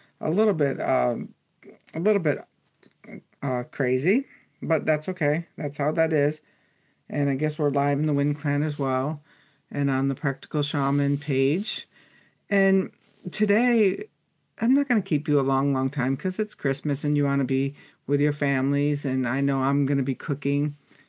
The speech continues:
and we're gonna be sharing food with a neighbor who's not coming in for dinner, but she's gonna get a plate of food. And, and that's, that's our way forward here. That's, that's what this is about, is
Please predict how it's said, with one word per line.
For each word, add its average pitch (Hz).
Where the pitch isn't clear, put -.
and 139
we're 131
gonna 139
be 135
sharing 143
food 139
with 131
a 151
neighbor 139
who's 139
not 135
coming 151
in 147
for 147
dinner, 143
but 143
she's 143
gonna 143
get 147
a -
plate 151
of 151
food. 147
And, 143
and 165
that's, 214
that's 214
our 208
way 135
forward 117
here. 107
That's, 143
that's 151
what 180
this 196
is 170
about, 143
is 123